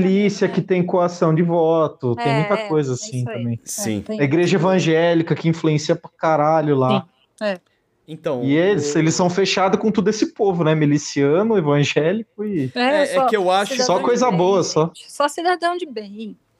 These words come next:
Speaker 3: É que eu acho que é o seguinte também, é uma coisa que a gente tinha falado, eu não lembro se a gente tava gravando ainda ou se a gente não tinha começado a gravar o podcast. Mas
Speaker 2: Hum.
Speaker 3: quando o navio tá afundando, os ratos são os primeiros a sair fora.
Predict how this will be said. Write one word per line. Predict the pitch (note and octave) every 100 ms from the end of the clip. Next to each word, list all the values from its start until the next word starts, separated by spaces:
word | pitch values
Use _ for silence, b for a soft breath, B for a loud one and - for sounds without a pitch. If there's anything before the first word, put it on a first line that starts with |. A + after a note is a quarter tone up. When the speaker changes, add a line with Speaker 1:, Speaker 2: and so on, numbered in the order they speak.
| _ _
Speaker 3:
É | C3+
que | C3
eu | E3+ E3+
acho | E3+
que | F#3+
é |
o | E3+
seguinte | - D#3+ C#3 C3 -
também, | C3 A2 A2
é | A#2
uma | C3
coisa | D3+
que | D3
a |
gente | D#3
tinha | D#3+
falado, | D#3 C#3+ C#3+
eu |
não | D3+
lembro | D3+ F3 G#3
se |
a |
gente | G3+ E3+
tava | E3+ E3+
gravando | E3 E3 A2+ G2+ B2+ F3+ D#3
ainda | A2+ E3
ou | G#3+
se | F#3
a |
gente | F3 F3+ E3+ E3+
não | C3 D3+ E3
tinha | - D#3
começado | D3+ D#3 D#3
a |
gravar | C#3+ D3 B2 C3+ C3
o | B2+
podcast. | A#2+ A2+ G#2+ F2+ - - B B B _
Mas | A2 B2+ C#3 D3 C3+ -
Speaker 2:
Hum. | -
Speaker 3:
quando | D3+ E3+ E3+
o | F3 E3+
navio | D#3+ D3 E3
tá | E3 D#3+
afundando, | D#3 C3+ B2 A#2+ C#3 C#3 C#3+ C#3
os | B2+ C3
ratos | A2+ C#3 C3+ C3+
são | C3+
os | C3
primeiros | C3 D3 C#3+ B2+ C#3 C#3+ C#3
a | -
sair | B2+ C3 C3+
fora. | - F#2+ -